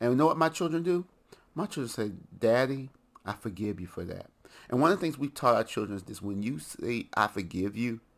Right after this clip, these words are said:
it's done. And I tell them, "I don't wanna hear it no more," because God does that. God does not remember our sins. So when we announce someone's sins are forgiven,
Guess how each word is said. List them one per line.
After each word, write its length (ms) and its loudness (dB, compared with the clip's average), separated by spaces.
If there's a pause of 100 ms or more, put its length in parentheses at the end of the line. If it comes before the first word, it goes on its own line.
(220)
it's 180 -6
done. 320 -4 (1300)
And 140 0
I 60 2
tell 200 4
them, 140 2
"I 100 0
don't 140 2
wanna 160 -2
hear 260 -4
it 140 -8
no 320 -4
more," 320 -4 (500)
because 400 0
God 480 4
does 260 -6
that. 300 -4 (220)
God 300 2
does 120 -6
not 160 2
remember 540 0
our 140 -2
sins. 340 -10
So 80 -10
when 140 -6
we 120 0
announce 360 4
someone's 380 -2
sins 340 -4
are 80 -2
forgiven, 560 -4